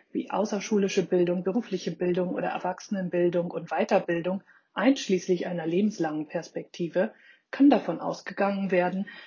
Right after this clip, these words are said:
dass alle Bereiche entsprechend ihrer Zielgruppen zu jeder Zeit versuchen, bestmögliche Bildungsangebote bereitzustellen. Nachfolgend soll hierfür exemplarisch der Hochschulbildungsbereich genauer betrachtet werden,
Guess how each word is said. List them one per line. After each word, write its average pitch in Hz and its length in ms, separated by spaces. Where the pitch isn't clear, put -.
dass 196 160
alle 302 280
Bereiche 160 540
entsprechend - 600
ihrer 170 240
Zielgruppen 202 720
zu 208 100
jeder 240 340
Zeit 180 240
versuchen, 180 540
bestmögliche 190 680
Bildungsangebote 185 960
bereitzustellen. 175 960
Nachfolgend 220 640
soll 175 160
hierfür 185 440
exemplarisch 175 840
der 208 120
Hochschulbildungsbereich 175 1120
genauer 165 420
betrachtet - 600
werden, 202 380